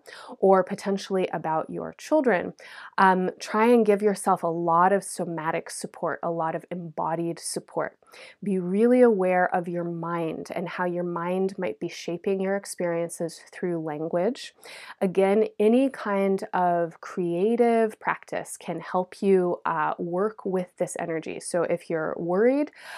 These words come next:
um, even though it might seem counterintuitive to sit down and draw a picture, you might just try to sit down and draw a picture or, uh, do a free write, kind of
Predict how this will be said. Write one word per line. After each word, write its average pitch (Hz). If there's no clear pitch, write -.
um, 180
even 220
though 233
it 214
might 190
seem 180
counterintuitive 190
to -
sit 180
down 180
and 175
draw 170
a -
picture, 311
you 196
might 185
just 180
try 190
to 196
sit 190
down 185
and 165
draw 165
a 156
picture -
or, 175
uh, 160
do 196
a 202
free 208
write, 139
kind 170
of 160